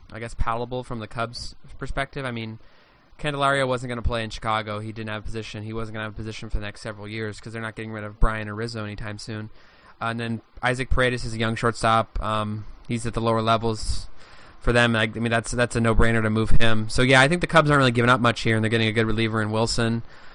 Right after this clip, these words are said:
Um, yeah, I, I originally thought that deal was kind of a sign of, of what the Padres could get, but it just seems like every other team wasn't willing to make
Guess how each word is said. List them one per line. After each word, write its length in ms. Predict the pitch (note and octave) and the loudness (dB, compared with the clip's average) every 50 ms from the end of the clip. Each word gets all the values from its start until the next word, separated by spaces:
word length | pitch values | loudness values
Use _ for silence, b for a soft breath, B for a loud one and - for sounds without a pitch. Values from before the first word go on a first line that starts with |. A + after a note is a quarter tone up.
| B B B B - | B B B B 2
Um, 340 | A#2 A#2+ A#2+ A#2 A#2 A#2+ B2+ | 4 6 6 6 4 4 4
yeah, 140 | D3 D3+ C#3 | 4 4 4
I, 460 | C3+ C#3 C#3 C3 D3 D3+ E3 E3+ E3+ | 2 0 2 4 4 4 6 6 4
I 20 | D#3+ | 4
originally 340 | D3+ C#3+ C#3+ D3 D3+ C#3+ | 4 2 2 2 2 0
thought 240 | C3+ - C#3 C3 B2+ | 2 4 4 4 4
that 180 | - B2+ B2+ B2 | 4 2 2 2
deal 300 | B2 B2 B2+ B2+ B2 B2 | 0 0 2 2 2 2
was 160 | A#2+ A2+ - | 2 0 0
kind 140 | - B2+ A#2+ | 0 0 0
of 60 | A2+ | 0
a 40 | A2+ | 0
sign 360 | - - A#2 A2+ A#2 A#2 A#2 | 2 2 4 4 4 4 2
of, 140 | A2+ G#2+ - - | 0 2 2 2
of 160 | A#2 A2 A2 | 2 2 2
what 140 | A#2 A2+ - | 0 2 0
the 80 | A2+ | -2
Padres 440 | G#2 - - A#2+ A#2 A2+ A2+ A2 - | 2 4 6 6 6 4 2 0 -2
could 240 | - - A#2+ B2 C3 | 0 0 0 0 2
get, 260 | D3+ D#3 E3 D#3 - | 2 0 0 0 -2
but 120 | - B2+ | -2 -2
it 80 | A#2+ A2+ | -2 -2
just 160 | - B2 - | -4 -4 -2
seems 180 | - C3+ B2 A#2 | -2 -2 -2 -2
like 100 | A#2+ G#2+ | -2 -2
every 140 | A#2+ A2+ A#2 | -2 0 0
other 140 | A2+ A2+ A2 | 0 -2 -2
team 440 | G#2 - B2+ B2 A#2+ A#2 A2 G#2+ B B B B B B B B | -4 -4 -2 -2 -2 -2 -4 -6 B B B B B B B B
wasn't 320 | A#2+ A#2+ B2 A#2 B2+ A2+ | 2 2 2 2 2 0
willing 240 | B2 B2 A#2+ A#2+ A#2 | 2 2 2 2 0
to 100 | - B2 | 0 -2
make 220 | A2+ A2+ A2+ A2 | 0 0 -2 -2